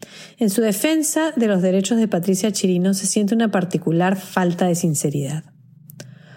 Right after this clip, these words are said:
Otro caso notable es el del fujimorismo. Hemos visto a la congresista Marta Moyano con un cartel que decía "Ni una menos". Asombra viniendo de alguien que es miembro de un partido que no solo tiene responsabilidad de, en haber llevado a cabo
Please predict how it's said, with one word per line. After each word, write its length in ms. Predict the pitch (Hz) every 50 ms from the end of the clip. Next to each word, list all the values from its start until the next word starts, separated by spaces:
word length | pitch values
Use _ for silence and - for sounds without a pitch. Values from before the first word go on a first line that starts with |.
| - - - - - - - - - - - -
Otro 260 | - 277 285 285 339
caso 220 | 320 349 302 - 359
notable 680 | 370 330 277 - 294 277 254 226 220 226 240 254 233
es 120 | 240 233 -
el 100 | 247 233
del 100 | 220 196
fujimorismo. 920 | - 208 190 - 220 208 214 220 262 262 233 - 185 160 151 156 - - - - - - - - _
Hemos 280 | - 269 285 320 302 294
visto 220 | 311 294 - 339
a 20 |
la 100 | 302 285
congresista 600 | 269 - 220 202 190 175 175 226 214 202 - 240
Marta 320 | 226 226 226 220 220 - 247
Moyano 560 | 226 208 185 180 175 170 175 175 190 214 220
con 160 | - 190 175
un 100 | 185 190
cartel 380 | 190 214 196 196 - 202 202 196
que 120 | 226 214
decía 380 | 190 165 170 - 214 202 220 220 240
"Ni 180 | 208 190 196
una 180 | 196 190 185 175
menos". 540 | 170 160 147 147 151 151 156 - - - _ _ - - - - -
Asombra 680 | - 214 196 190 - - 330 277 233 208 190 180 196 208
viniendo 400 | 202 208 208 214 233 254 254 285
de 140 | 285 262 240
alguien 260 | 240 233 247 254 247
que 100 | 233 240
es 80 | 208 196
miembro 340 | 208 226 247 262 262 269 247
de 80 | 240
un 100 | 240 233
partido 580 | 226 247 220 208 220 - 220 175 156 156 170 170
que 160 | 175 - 202
no 180 | 202 233 269 277
solo 380 | - - 320 320 320 320 294
tiene 320 | - - 240 240 233 226 220
responsabilidad 840 | 214 196 196 - 214 185 170 180 180 170 165 165 170 185 202 226 233
de, 200 | 214 185 180 180
en 180 | - 196 175 175
haber 280 | 160 160 180 196 202
llevado 420 | 202 190 180 170 175 185 202 202 185
a 100 | 165 180
cabo 380 | - 185 190 196 202 202 202